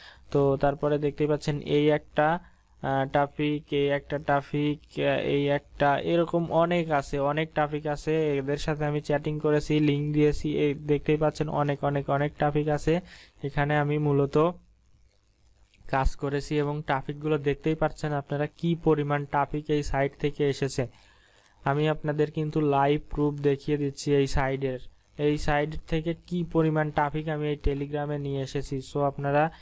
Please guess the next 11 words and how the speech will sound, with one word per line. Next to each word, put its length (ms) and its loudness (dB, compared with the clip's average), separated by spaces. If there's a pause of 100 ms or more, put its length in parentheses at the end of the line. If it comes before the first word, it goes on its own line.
(240)
এই 200 2
সাইডে 400 2
কাজ 300 0
করতে 320 -2
পারেন, 300 0
এখান 320 0
থেকে 260 -2
অনেক 380 -2
ভালো 400 2
ট্রাফিক 460 -2
আসে। 360 -2